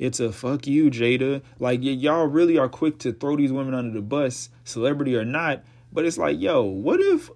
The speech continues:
somebody did what they d-, what if a nigga shot at y'all mama or at you, at your sister, your, your, your female cousin, your nieces, your, your shit, your granddaughters, your grandma, like, your auntie? Like, what if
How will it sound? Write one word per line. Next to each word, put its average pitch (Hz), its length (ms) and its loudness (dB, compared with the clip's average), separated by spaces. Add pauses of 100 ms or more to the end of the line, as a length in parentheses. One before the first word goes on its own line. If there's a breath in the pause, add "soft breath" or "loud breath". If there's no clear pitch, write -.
somebody 185 440 0
did 143 540 2
what 131 220 -2
they 135 200 0
d-, 123 320 -10 (240)
what 247 280 2
if 220 200 2
a 160 60 -2
nigga 175 400 2
shot 165 300 -2
at 151 160 -2
y'all 123 180 -4
mama 120 560 -6 (300 soft breath)
or 120 140 2
at 117 160 -4
you, 120 520 -2 (160 loud breath)
at 120 220 -6
your - 60 -10
sister, 160 440 -2
your, 127 200 2
your, 110 260 -4
your 107 220 -6
female 156 380 -4
cousin, 147 460 -2
your 117 140 0
nieces, 151 580 0
your, 117 140 2 (240 loud breath)
your 123 180 0
shit, 120 260 -4
your 110 120 -4
granddaughters, 147 760 0
your 117 120 0
grandma, 147 680 0
like, 110 220 0
your 110 200 -4
auntie? 165 440 -2
Like, 120 320 0 (300 loud breath)
what 135 340 -2
if - 640 0